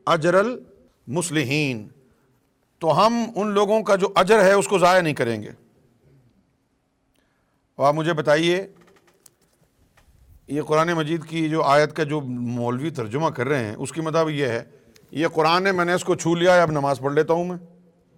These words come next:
ختم ہو گئی بات۔ اگر یہاں چھونے سے مراد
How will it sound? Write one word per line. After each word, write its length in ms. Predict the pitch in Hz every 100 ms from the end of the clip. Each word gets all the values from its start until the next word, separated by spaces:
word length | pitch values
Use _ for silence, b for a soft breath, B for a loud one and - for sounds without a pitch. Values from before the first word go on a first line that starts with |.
| _ -
ختم 220 | 127 131
ہو 120 | 123
گئی 80 | 156
بات۔ 160 | 180 - _ _ _ _ _ _ _ _ _ 123 123 _ _ _ _ _ _ _ _ _ _ _ _ _ _ _ _ -
اگر 340 | 175 185 226
یہاں 400 | 214 180 196 226
چھونے 500 | 160 - 190 214 233
سے 160 | 220 214
مراد 520 | 196 185 196 220